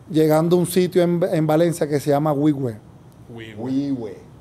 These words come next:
Speaker 1: Que en esa ciudad hay un refrán muy famoso que te dicen, "No, que loco es Huigüe".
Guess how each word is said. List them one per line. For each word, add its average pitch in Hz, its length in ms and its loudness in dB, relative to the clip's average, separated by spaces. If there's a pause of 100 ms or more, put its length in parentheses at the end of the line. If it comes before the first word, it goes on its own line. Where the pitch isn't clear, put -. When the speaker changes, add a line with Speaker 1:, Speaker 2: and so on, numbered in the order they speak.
(120)
Speaker 1:
Que 139 120 0
en 135 220 0
esa 139 180 2
ciudad 160 240 4
hay 165 80 4
un 170 120 2
refrán 170 340 0
muy 170 100 0
famoso 165 400 0
que 160 80 -2
te 147 120 -2
dicen, 143 340 0
"No, 202 220 0
que 170 400 4 (360)
loco 170 320 2
es 156 60 4
Huigüe". 175 440 4